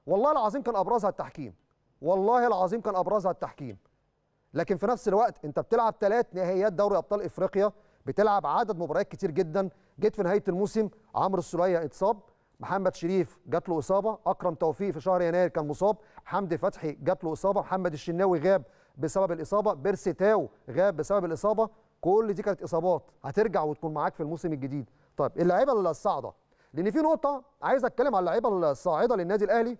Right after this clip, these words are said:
من قطاع الناشئين وأتكلم عن المراحل السنية، لأن معنى إن أقول لاعب ناشئ أو لاعب صاعد يعني ألفين وتلاتة، ألفين وأربعة. إحنا فترة من الفترات كان بيتقال على لعيبة صاعدة في فرق منافسة مواليد تسعة وتسعين وألفين،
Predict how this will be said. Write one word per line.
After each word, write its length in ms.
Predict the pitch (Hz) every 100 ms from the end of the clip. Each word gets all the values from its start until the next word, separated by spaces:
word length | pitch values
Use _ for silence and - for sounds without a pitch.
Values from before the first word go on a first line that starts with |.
| -
من 100 | 147
قطاع 220 | - 233
الناشئين 420 | 202 180 196 233 - _ _ -
وأتكلم 420 | 170 - 277 254
عن 80 | 202
المراحل 360 | 170 208 269
السنية، 480 | 180 - 151 147 110 _ _ -
لأن 280 | 143 175 180
معنى 220 | 220 320
إن 100 | 254
أقول 260 | 196 233 226
لاعب 300 | 240 247 147
ناشئ 360 | 185 196 175 143
أو 140 | 151
لاعب 220 | 247 240
صاعد 400 | - 254 247 196 _ _ -
يعني 260 | 156 247 269
ألفين 220 | 220 262
وتلاتة، 520 | 240 214 196 185 151 -
ألفين 240 | 160 151 202
وأربعة. 500 | 165 127 160 139 110 _ _ _ _ _ _ _ _ _ _ _ _ -
إحنا 180 | 165 208
فترة 280 | - 294 294
من 80 | 233
الفترات 440 | 180 185 208 262
كان 160 | 226 196
بيتقال 260 | 185 220
على 140 | 254 202
لعيبة 300 | 185 240 226
صاعدة 360 | 202 180 226
في 100 | 196
فرق 200 | 220 262
منافسة 400 | 185 247 202 262 - _ _
مواليد 280 | 147 180 233
تسعة 240 | 285 240
وتسعين 240 | 208 202 240
وألفين، 460 | 175 143 180 147